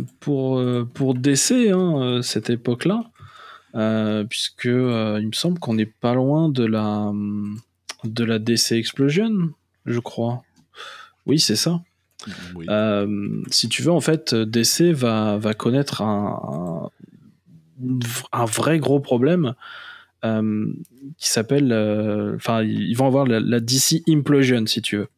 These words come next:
Speaker 2: Mhm.
Speaker 1: Euh, en soixante-dix-huit. Donc, comme tu vois, on n'est plus très, très
Speaker 2: Ah
Speaker 1: loin,
Speaker 2: oui.
Speaker 1: puisque quand, quand le titre, euh, on voit, tu vois, soixante-seize pour,
Speaker 2: Qui
Speaker 1: euh,
Speaker 2: s'arrête,
Speaker 1: pour le
Speaker 2: ouais.
Speaker 1: dernier numéro, et le, et le, le numéro dix qui est sorti il y a pas si longtemps,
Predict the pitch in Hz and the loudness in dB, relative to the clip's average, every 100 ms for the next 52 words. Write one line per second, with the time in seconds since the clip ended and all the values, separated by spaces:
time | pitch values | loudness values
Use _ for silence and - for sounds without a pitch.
0 | - 123 117 151 - - _ - 110 110 | -14 -10 -10 -10 -14 -20 _ -6 -2 -2
1 | 104 104 104 101 - - 120 117 - 139 | 0 -2 -2 -4 -6 -6 -4 -2 0 2
2 | 151 143 147 139 147 - - _ _ _ | 2 4 2 2 0 -4 -12 _ _ _
3 | _ _ _ _ _ - 117 107 - 139 | _ _ _ _ _ -10 -6 -6 -4 -2
4 | 175 113 110 _ _ - 165 170 - - | 0 0 -4 _ _ -4 -4 -4 -4 -4
5 | 139 - 139 143 175 226 _ _ - - | -2 0 0 2 0 -2 _ _ -8 -4
6 | 113 123 117 113 - 117 110 - 156 - | -4 -2 -4 -4 -6 -6 -6 -4 -6 -6
7 | - 113 113 110 110 113 110 113 _ - | -4 -2 -2 -2 -2 -4 -6 -8 _ -4
8 | 113 113 - 151 170 131 123 - - - | -2 -2 0 0 0 -2 -4 -6 -6 -2
9 | 117 123 120 - 175 196 139 120 123 _ | 0 0 0 2 2 2 2 0 -4 _
10 | _ 117 117 107 110 110 107 117 113 117 | _ -8 -4 -2 -2 -2 0 0 2 2
11 | 113 120 117 117 120 127 143 143 110 110 | 2 2 4 4 2 4 4 4 4 2
12 | - - - - - - - 120 131 135 | 0 -6 -14 -14 -14 -10 0 4 4 6
13 | 139 160 175 175 214 - 147 151 - 185 | 6 6 6 4 4 2 2 2 4 2
14 | 170 170 170 190 180 175 180 | 4 2 2 2 2 2 -4